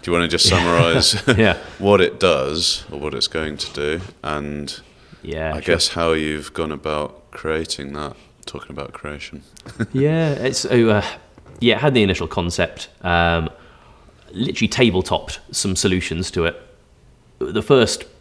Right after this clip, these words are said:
Speaker 2: many <laughs> solutions <laughs> just fell down because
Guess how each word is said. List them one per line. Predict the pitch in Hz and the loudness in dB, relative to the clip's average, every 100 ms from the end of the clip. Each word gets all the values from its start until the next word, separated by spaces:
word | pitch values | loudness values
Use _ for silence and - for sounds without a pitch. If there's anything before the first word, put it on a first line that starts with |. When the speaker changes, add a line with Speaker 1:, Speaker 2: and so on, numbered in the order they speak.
| _ _ _ _ _ _ _ _ - | _ _ _ _ _ _ _ _ -2
Speaker 2:
many | 107 113 95 82 | 4 4 4 0
<laughs> | - | -2
solutions | - 92 78 - 165 131 - | 0 4 6 6 4 4 2
<laughs> | - 180 - 107 - 143 101 - - 131 | 4 4 2 -2 -4 -8 -2 0 2 2
just | - - | 2 4
fell | 117 | 4
down | 101 85 73 | 4 2 2
because | 82 - 90 85 | 0 4 4 4